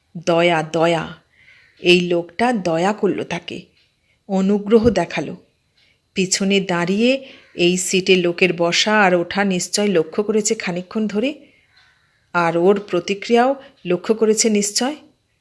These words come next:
তাই দয়া করে উঠে গেল না, তাই অনুগ্রহ দেখালো।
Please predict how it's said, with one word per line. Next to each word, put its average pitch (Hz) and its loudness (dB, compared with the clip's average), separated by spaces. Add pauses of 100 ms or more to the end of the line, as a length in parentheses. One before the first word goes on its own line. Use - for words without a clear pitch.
(240)
তাই 180 0
দয়া 175 0
করে 208 4
উঠে 180 0
গেল 170 -4
না, 233 -2 (320)
তাই 165 0 (100)
অনুগ্রহ 180 0
দেখালো। - -10